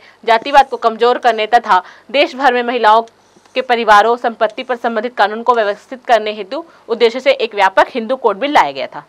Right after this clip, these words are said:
ठीक है, मतलब क्या है, हिंदू महिलाओं को उनकी संपत्ति में अधिकार देने, समाज में व्याप-, बराबर का हिस्सेदारी देने और उनके आर्थिक रूप से सक्षम करने के लिए क्या था, हिंदू कोड बिल लाया गया था। ठीक, इसके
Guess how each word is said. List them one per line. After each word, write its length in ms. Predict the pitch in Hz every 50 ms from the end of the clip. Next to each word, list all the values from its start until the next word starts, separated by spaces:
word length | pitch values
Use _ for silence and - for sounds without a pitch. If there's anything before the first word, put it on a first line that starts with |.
| _ -
ठीक 160 | 269 262 277
है, 100 | 285 311 - - - _ -
मतलब 220 | 208 208 214 240 233
क्या 140 | 240 240 226
है, 80 | 247
हिंदू 500 | 247 240 233 233 240 226 277 302 302 302 - - - _ -
महिलाओं 380 | 226 226 233 226 220 214 220 233
को 200 | 226 - 247 233
उनकी 300 | 226 226 214 247 247 254 247 - - _ _ -
संपत्ति 440 | 185 - 233 208 208 208 214 - 254
में 140 | 247 247 233
अधिकार 380 | 220 233 220 202 190 208 220 214
देने, 360 | 226 226 233 226 226 233 233
समाज 380 | - - 220 214 208 214 214
में 100 | 226 220
व्याप-, 280 | 214 202 175 170 - -
बराबर 340 | 220 208 202 190 185 190 233
का 120 | 233 233
हिस्सेदारी 520 | 226 202 202 - 226 214 202 180 190 233 262
देने 340 | 254 247 247 247 247 254 254 - - - - -
और 160 | 254 277 294
उनके 200 | 285 285 262 302
आर्थिक 440 | 269 - 208 208 208 214 311 277 -
रूप 80 | 277 254
से 80 | 285
सक्षम 360 | 285 - 262 - - 359 370
करने 260 | 339 - 247 226 190 185
के 80 | 196
लिए 80 | 208 196
क्या 160 | 196 214 208
था, 140 | 202 - 277
हिंदू 320 | 277 247 226 226 220 262
कोड 200 | 262 - 208 190
बिल 220 | 190 254 359 320 311
लाया 220 | 269 190 165 156
गया 160 | 143 156 127
था। 180 | - - - 143 - -
ठीक, 220 | - 349 453 427 - _ _ _ _ _ _ _ _ _ _ _ _
इसके 260 | - 240 - - 262